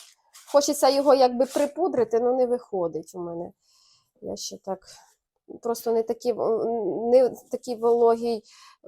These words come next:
ком, е, цього ґрунту. Бачите, яка коренева?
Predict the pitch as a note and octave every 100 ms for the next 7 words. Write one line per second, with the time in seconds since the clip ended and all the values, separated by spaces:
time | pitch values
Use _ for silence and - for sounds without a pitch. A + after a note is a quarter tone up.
0 | - - A3 F#3+ F#3+ - G3 F#3+ F#3+ -
1 | G#3 G3+ G#3+ G#3 G#3 G3+ E3+ E3 - _
2 | - A#3+ F4+ C4+ B3+ G#3+ G#3+ G3+ F#3+ F3+
3 | F3 F#3